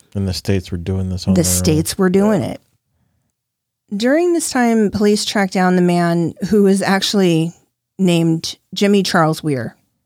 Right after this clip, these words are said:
Speaker 2: He's, he's the real deal.
Speaker 1: Mm-hmm.
Speaker 2: And it, it's not their guy, obviously. But they are closer to finding the man who has most likely committed all of these murders. Turns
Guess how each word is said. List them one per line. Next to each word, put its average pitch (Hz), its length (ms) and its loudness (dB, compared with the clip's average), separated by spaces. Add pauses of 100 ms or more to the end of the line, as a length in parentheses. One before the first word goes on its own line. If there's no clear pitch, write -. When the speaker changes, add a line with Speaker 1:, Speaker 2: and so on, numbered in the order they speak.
(100)
Speaker 2:
He's, 175 320 -2
he's 185 300 0
the 170 80 0
real 156 200 -2
deal. - 300 -8 (240)
Speaker 1:
Mm-hmm. 98 100 -6
Speaker 2:
And 175 160 2
it, 175 200 2
it's 185 220 -2
not 202 240 0
their 185 120 2
guy, 165 460 0
obviously. 156 760 -4 (600)
But 185 220 0
they 202 180 2
are 247 160 2
closer 277 340 0
to 247 100 0
finding 330 440 -2
the 156 80 0
man 147 400 -6
who 202 460 2
has 185 220 2
most 180 280 0
likely 170 260 0
committed 165 460 0
all 175 220 0
of 165 80 0
these 160 200 -2
murders. 190 380 0
Turns 262 440 0